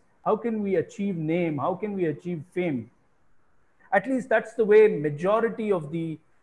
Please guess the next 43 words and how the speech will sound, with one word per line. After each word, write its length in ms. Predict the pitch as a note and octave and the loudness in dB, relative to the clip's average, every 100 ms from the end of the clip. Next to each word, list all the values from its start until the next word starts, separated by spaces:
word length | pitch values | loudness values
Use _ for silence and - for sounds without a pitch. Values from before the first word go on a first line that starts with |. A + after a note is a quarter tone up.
| - | -8
uh, 220 | D#3 D3+ | -6 -6
society 640 | D3+ D3+ - G3 F#3 G3 | -8 -12 -4 -2 -2 -8
is 200 | F3 D#3+ | -8 -10
conditioned. 540 | - D#3+ D#3 D#3+ D#3+ C3 | -6 -6 -6 -8 -8 -6
"How 140 | F#3 | -6
can 180 | F#3 G3 | -4 -6
I 100 | E3+ | -6
make 240 | D#3 D#3 | -6 -8
more 220 | D3+ D#3 D3 | -6 -6 -4
money?" 360 | F3 F#3+ B2+ - _ | -6 -6 -8 -12 _
So 120 | _ G3 | _ -2
what's 400 | A3 C4 - B3+ | 0 -2 -4 -4
in 120 | G#3+ | -4
it 140 | G#3+ G3+ | -4 -6
m-, 180 | G3 - | -8 -10
for 180 | - F#3 | -8 -6
me 460 | F3 A#3+ G3 C#3+ - | -2 -2 -2 -4 -8
is 140 | D#3+ | -14
the 140 | D#3+ F#3 | -10 -8
first 340 | - G3 - | -4 -4 -6
question. 540 | F#3+ F3+ - D3+ A2 - _ _ | -6 -6 -6 -12 -12 -16 _ _
That 180 | F#3+ A3+ | 0 0
is 100 | G#3 | -2
the 80 | G3+ | 0
definition 480 | F3+ G3 F#3+ - | 0 -2 -6 -6
of 100 | E3+ | -10
success. 600 | - C#3+ - D3+ A2+ - _ _ _ _ | -10 -16 -10 -10 -10 -18 _ _ _ _
But 80 | G#3+ | -8
as 200 | A#3+ - | -8 -4
you 120 | C4 | -4
grow 360 | D#3 F3 A#3 B3 | -4 -4 0 0
in 180 | G3 E3 | 0 -2
life, 480 | D#3+ C#3+ A#2 - _ _ _ | -2 -4 -8 -18 _ _ _
as 200 | E3+ F#3 | -4 -4
you 120 | A3+ E3+ | -6 -6
evolve 460 | F3 F#3 A#3 A#3 G3+ | -6 -2 0 0 0
in 180 | E3 | -2
life, 300 | D#3 D3 B2 - _ _ _ | -2 -2 -4 -8 _ _ _
you 120 | F3 | -4
reach 320 | F#3+ C#4 - | -2 -2 -2
a 60 | A#3 | -4
point 540 | - F#3+ F#3 D3+ C3+ - _ _ - | -4 -2 -2 -2 -6 -10 _ _ -6
where 580 | E3+ G#3+ G#3 F3+ E3 | -2 0 0 0 -2